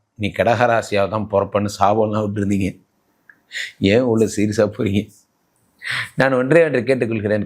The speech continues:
கடகராசிக்காரர்களை பொறுத்த வரைக்குமே, ஆ, ராகு கேதுக்கள் கடுமையா பாதிப்பாங்க. காரணம் என்னவென்றால்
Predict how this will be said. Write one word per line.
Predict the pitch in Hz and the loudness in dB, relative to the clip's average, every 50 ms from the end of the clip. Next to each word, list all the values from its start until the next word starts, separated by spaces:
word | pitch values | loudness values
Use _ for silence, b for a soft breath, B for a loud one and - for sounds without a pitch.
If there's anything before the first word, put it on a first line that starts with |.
| - 101 | -2 0
கடகராசிக்காரர்களை | 104 120 123 143 151 160 156 143 - - - - 113 104 98 98 98 90 90 98 92 87 | 2 2 2 2 2 2 2 0 -2 -6 -4 -2 -2 -2 0 -2 -6 -8 -6 -8 -8 -6
பொறுத்த | - 98 95 - 107 | -6 -8 -4 -2 -4
வரைக்குமே, | 95 92 90 98 98 107 110 113 104 - B B B B B B B B _ _ - 101 | -4 -2 -4 -4 -2 -2 -2 -2 -2 -8 B B B B B B B B _ _ 0 2
ஆ, | 104 95 92 87 87 82 85 - - - - - 98 | 2 2 0 -2 -4 -6 -8 -10 -12 -16 -8 0 2
ராகு | 104 117 143 160 147 160 151 - | 4 4 4 4 2 0 2 2
கேதுக்கள் | 143 131 120 117 - - 120 123 120 - - - - | 2 2 2 0 2 2 2 0 0 -6 -6 -2 0
கடுமையா | 120 135 151 151 151 151 127 113 | 0 2 2 2 0 0 0 0
பாதிப்பாங்க. | 110 110 110 104 - - 95 92 90 95 92 - - | -2 -2 -2 -6 -8 -8 -8 -6 -8 -8 -10 -2 0
காரணம் | 110 117 123 127 123 113 107 | 0 2 2 0 -2 -4 -4
என்னவென்றால் | 104 107 104 98 92 92 95 95 101 104 | -4 -4 -4 -4 -4 -2 -2 -2 -2 -4